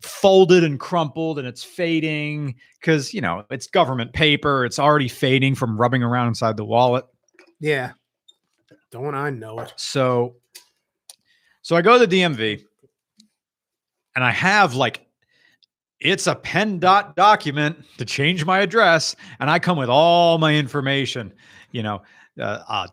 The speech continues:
Speaker 1: car registration, heating bill, all sorts of other stuff that proves I live here. But because I, I live in Podunk, there is no real I, I need a real I D. The, which is in Pennsylvania, it's like our licenses were so back assward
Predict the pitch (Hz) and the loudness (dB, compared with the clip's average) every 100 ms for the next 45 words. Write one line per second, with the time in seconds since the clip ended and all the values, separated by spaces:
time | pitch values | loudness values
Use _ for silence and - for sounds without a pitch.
0 | _ - 165 160 160 131 117 110 - 127 | _ -2 4 4 4 0 0 -4 -4 -4
1 | 110 - 95 - 180 175 147 120 98 101 | -4 -8 -12 -12 -8 -6 -6 -6 -6 -6
2 | 90 110 156 151 160 139 139 131 123 117 | 0 2 2 2 -4 -2 0 0 -2 -4
3 | 123 120 139 135 120 110 131 147 - 95 | -6 -6 -2 -2 -2 -2 -2 -2 -2 -4
4 | 95 - - _ - 135 143 151 139 110 | -4 -10 -20 _ -8 -4 0 0 0 -4
5 | - 127 131 - - 117 127 139 127 117 | -8 -4 -4 -4 -6 -4 -2 -2 -2 0
6 | 165 220 147 113 147 - - _ _ _ | 4 4 4 0 -2 -8 -20 _ _ _
7 | _ _ 147 143 147 160 185 165 160 160 | _ _ _ 0 4 6 4 4 0 0
8 | 127 110 135 170 131 110 104 - 131 135 | 0 -6 -4 -2 -2 -4 -4 -6 -4 -2
9 | 127 117 208 120 92 85 95 - - _ | -4 -4 -2 0 -2 -4 -12 -14 -18 _
10 | _ _ _ _ - 127 107 123 135 117 | _ _ _ _ -8 -6 -6 -10 -10 -8
11 | 123 104 110 131 123 123 110 123 113 107 | -8 -8 -4 -4 -2 -2 -2 -2 -2 -4
12 | - 113 - 113 110 107 107 110 98 90 | -4 -6 -4 -4 0 -2 -2 -6 -10 -12
13 | 95 - 95 98 95 101 95 90 95 87 | -10 -8 -4 -2 -2 0 -2 -4 -8 -12